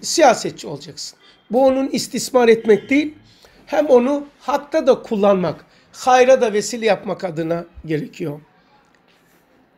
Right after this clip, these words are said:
Vefa, ruhumdaki, bak, vefa benim ruhumdaki senin ruhunun resmidir.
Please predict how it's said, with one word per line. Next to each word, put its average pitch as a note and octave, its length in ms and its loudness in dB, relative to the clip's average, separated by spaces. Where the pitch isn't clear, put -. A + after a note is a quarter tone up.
Vefa, C4+ 480 2
ruhumdaki, C4+ 1080 -4
bak, F3+ 320 -6
vefa G#3+ 460 4
benim A#3 340 0
ruhumdaki A3+ 840 0
senin A#3 520 0
ruhunun G#3+ 480 2
resmidir. G3 840 -2